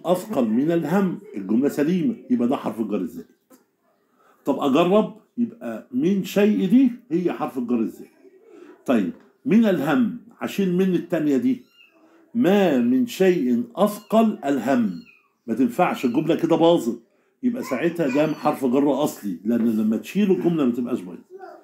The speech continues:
طب "ببوارق"، أشيل حرف الب، "فادفعه ببوارق الأمل"، ادفع-، "فادفعه بوارق الأمل"، ما تنفعش، لازم باء.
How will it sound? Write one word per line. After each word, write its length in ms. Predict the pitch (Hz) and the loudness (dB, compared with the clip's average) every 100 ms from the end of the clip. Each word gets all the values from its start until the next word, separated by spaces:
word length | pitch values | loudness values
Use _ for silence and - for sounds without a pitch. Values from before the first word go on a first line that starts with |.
| - 415 427 440 | -16 -14 -14 -2
طب 280 | 285 226 196 | 2 2 2
"ببوارق"، 680 | 175 170 180 196 170 123 - _ _ | 2 4 4 4 4 0 -4 _ _
أشيل 260 | 113 170 - | -12 -10 -6
حرف 260 | 170 151 | -6 -6
الب، 280 | 151 139 175 - - - _ _ _ | -8 0 2 2 -4 -18 _ _ _
"فادفعه 680 | - 139 - 196 202 165 180 | -2 -2 0 0 2 2 2
ببوارق 680 | 143 123 131 170 175 - | 2 2 4 4 4 0
الأمل"، 460 | 139 135 190 220 240 214 - | -4 -2 2 4 4 0 -4
ادفع-، 300 | 127 - 170 | -8 -4 -6
"فادفعه 840 | - 143 127 - 196 208 165 190 226 | -4 -4 -4 -2 -2 0 0 2 2
بوارق 540 | 147 143 180 175 - | 2 4 4 4 0
الأمل"، 420 | 139 131 135 147 | -4 -4 -4 -2
ما 160 | 131 101 | -4 -8
تنفعش، 520 | 110 101 147 156 - - | -8 -6 -4 -4 -6 -8
لازم 360 | 131 160 160 135 | -2 -2 0 0
باء. 320 | 151 160 - | 4 2 0